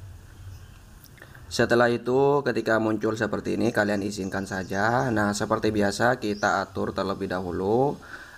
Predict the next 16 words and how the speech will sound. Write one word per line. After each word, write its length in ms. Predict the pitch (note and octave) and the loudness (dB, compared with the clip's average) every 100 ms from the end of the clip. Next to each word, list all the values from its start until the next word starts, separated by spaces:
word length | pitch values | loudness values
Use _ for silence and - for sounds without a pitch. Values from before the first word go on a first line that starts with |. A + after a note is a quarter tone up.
| - | 0
eh, 640 | G2 G2+ G2 G2 G2 F#2+ - | 2 4 2 2 0 0 0
ulang 240 | G#2 G#2 | 0 0
tahun, 480 | G2+ E2+ C3 C3 C3+ | -2 -2 -2 -2 0
tanggal 320 | A#2 F#2+ F#2 | 0 0 0
ulang 240 | F#2 F2+ F2 | 0 -2 -2
tahun 240 | F#2 F#2 | -4 -4
kita 240 | F2+ F2 | -4 -2
ya, 160 | A2 F2 | 0 0
teman-teman, 560 | F2 F2+ F#2 G#2+ B2 F#2+ | -2 -2 0 0 0 -2
dan 640 | F#2+ F#2 F#2 F#2 F#2 F#2 | 0 0 0 0 -2 -2
jenis 320 | F2+ G2+ A#2 | 2 2 2
kelamin. 640 | - G2 F#2+ F#2+ A2+ D3 G#3 - - - - - - - | 0 0 0 0 0 0 -2 -10 -18 -18 -18 -18 -16 -6
Kemudian 720 | F2 F2+ F#2+ G2 F#2+ G2 F#2+ | -2 0 2 2 2 -2 -4
kita 240 | F#2 F#2+ | -4 -4
klik 240 | F#2 G2 - | -2 -4 -4
selanjutnya. 800 | F2+ E2+ E2 E2+ F2+ E2+ - | -6 -6 -6 -6 -6 -6 -8